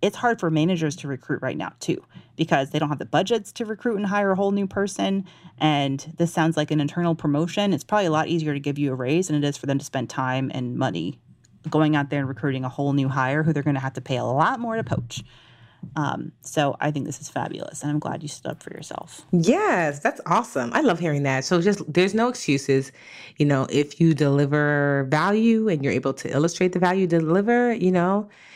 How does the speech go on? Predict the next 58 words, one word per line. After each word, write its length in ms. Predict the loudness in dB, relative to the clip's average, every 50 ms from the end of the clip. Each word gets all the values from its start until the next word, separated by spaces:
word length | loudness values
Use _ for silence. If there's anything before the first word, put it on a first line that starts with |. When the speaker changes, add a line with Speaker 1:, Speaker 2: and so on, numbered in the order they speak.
| -20 -20 _ _ _ _ _ _ -20 -20 _ -12 -10 -2
Speaker 2:
there 240 | 2 4 4 4 2 -4 -10 _ 0
are 60 | 0
coins 500 | 0 0 -2 0 2 4 4 4 4 4
available, 400 | 4 4 4 4 4 2 2 2
but 140 | 2 2 2 2
it 80 | 2
might 200 | 2 2 0 0
not 160 | -2 -6 -4 -4
be 80 | -4 -2
that 160 | -2 -4 -4
particular 380 | -6 -6 -6 -6 -4 -4 -4 -2
company, 440 | -2 -4 -4 -2 -2 0 0 0 0
but 420 | 2 2 2 2 2 -2 -4 -2
there's, 200 | 0 0 0 0 -4
somebody 360 | -2 0 0 2 2 2 0
has 240 | 0 0 -2 -4 -6
the 60 | -10
coins 300 | -8 -6 -8 -8 -8 -14 -10
for 100 | -10 -10
you. 160 | -8 -8 -12
So 180 | -6 -2 -2 0
go 180 | 2 2 0
collect 440 | 2 0 -2 -2 -2 -4 -8 _ _
them. 220 | -14 -14 -12 -12
They 160 | -4 -2 -2 0
belong 340 | 0 0 -2 -2 -4 -8 -14
to 220 | -12 -14 -12 -12 -12
you. 100 | -14 -16 _ -20 -2 2
Speaker 1:
One 180 | 4 4 4
thousand 340 | 2 0 -4 -4 -6 -8 -6
percent. 520 | -4 -6 -4 -4 -6 -6 -6 -12 -16 -16 -16 -18 -20 _ -20 _ _ -2
Our 180 | 0 2 2 4
next, 520 | 2 2 2 2 0 -2 -6 -12 -14 -18 -20 -20 -20 -20 _ _ _ _
this 200 | 0 0 2 4
isn't 280 | 2 4 4 2 2 2
someone 320 | -2 0 2 4 4 4
we 140 | 4 4 4
answered 280 | 4 2 4 2 0
a 40 | -4 -2
question 380 | -2 -2 -4 -2 -4 -6 -2
for, 200 | 0 2 2 2
but 500 | 0 -2 0 2 2 4 4 0 0 -4
she 240 | -10 -10 -8 -6 -2
was 200 | -2 -2 0 2
really 180 | 2 2 2 0
touched 320 | 0 -2 -4 -4 -4 -2
by 120 | -2 -2 -2
Tiffany. 420 | -2 -6 -6 0 2 2 2 2
You 120 | 4 4 4
know, 80 | 6
you 140 | 6 4 2
shared 220 | 2 0 -2 0 0
your 60 | -2
story 300 | -2 0 -2 0 0 2
about 220 | 2 0 0 -2
the 60 | -2 -2
drama 300 | 0 0 0 0 -2 -4
triangle. 560 | -4 -2 -2 -2 -4 -6 -10 -12 -14 -16